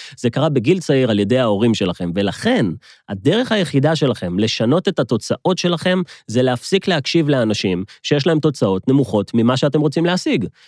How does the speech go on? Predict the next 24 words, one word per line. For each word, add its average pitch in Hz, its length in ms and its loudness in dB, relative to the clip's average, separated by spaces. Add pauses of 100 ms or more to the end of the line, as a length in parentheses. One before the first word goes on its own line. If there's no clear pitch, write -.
(120)
ובמילים 196 360 2
אחרות, 214 360 0
אם 208 100 0 (100)
המשפחה 170 300 -2
שלכם 165 360 0
נמצאת 143 260 0
במעמד 123 440 2
הביניים, 101 400 0
ואתם 147 200 0
רוצים 151 220 0
להיות 143 180 2
המיליונרים 127 480 4
הראשונים 113 420 2
במשפחה 110 420 -2
שלכם, 87 380 -6 (300)
אני 127 80 2
מקווה 151 280 2
שאתם 175 260 0
כבר 135 160 0
יודעים 90 280 0
שהישועה 135 520 0
לא 185 120 0
תגיע 160 280 2
משם, 135 360 0